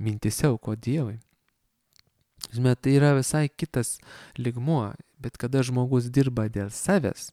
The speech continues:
jis dirba ne visą laiką gerai, jiems rūp pinigas, ateis iš to pinigą, jisai grįš namo, nupirks kažką žmonai, vyrui ir vaikam ir jie duos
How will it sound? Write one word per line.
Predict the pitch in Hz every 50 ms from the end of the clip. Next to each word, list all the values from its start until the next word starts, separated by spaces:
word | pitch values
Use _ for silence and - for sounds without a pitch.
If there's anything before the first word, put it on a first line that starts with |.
| _ _ _ _ _ _ - - - - - - _ _ -
jis | 95 104 113
dirba | 123 135 147 147 139 135 131 131 127 123 117 - -
ne | - 123 127 131 131
visą | 135 - - 135 139
laiką | 139 135 - - 120 120
gerai, | 120 123 131 135 127
jiems | 117 113 - 127 120
rūp | 120 113 - _
pinigas, | - 120 139 139 123 113 110 98 - - -
ateis | - - 104 - -
iš | 113 107 - -
to | 117 110
pinigą, | - - 143 170 185 175 151 127 113 110
jisai | - - - 113
grįš | 120 117 117 - - 113
namo, | 110 110 120 143 156 135 - - - - - - - - - -
nupirks | 113 107 - - 120 135 180 - - -
kažką | - 107 - - - 110 104 104 107
žmonai, | 110 110 117 131 151 151 139 120 110 107
vyrui | 113 117 135 147 127 113 107 104
ir | 104 110
vaikam | 101 104 - - 127 135 147 151 -
ir | - 120 113
jie | 117 123 127
duos | 123 127 123 123 123 - -